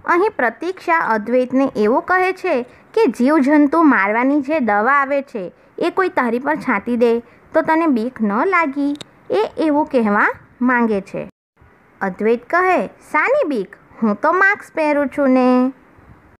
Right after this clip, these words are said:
અદ્વૈત પણ હોશિયાર હતો. તે સરસ મજાનો જવાબ આપે છે કે "મને વળી શાની બીક લાગવાની? હું તો માસ્ક પહેરું છું."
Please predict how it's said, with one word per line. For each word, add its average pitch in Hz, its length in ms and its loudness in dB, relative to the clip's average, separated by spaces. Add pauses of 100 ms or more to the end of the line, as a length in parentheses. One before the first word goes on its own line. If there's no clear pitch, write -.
(260)
અદ્વૈત 220 520 0
પણ 381 320 0 (100)
હોશિયાર 269 500 -2
હતો. 240 580 -2 (160)
તે 302 160 0
સરસ 320 520 -2
મજાનો 330 380 2
જવાબ 254 360 0
આપે 196 300 -4
છે 175 280 -12 (340)
કે 359 80 -2
"મને 220 400 2
વળી 302 240 0
શાની 403 280 0
બીક 359 300 -4
લાગવાની? 294 640 0 (320)
હું 202 200 -2
તો 339 200 2 (320)
માસ્ક 359 380 0
પહેરું 277 360 2
છું." 254 580 0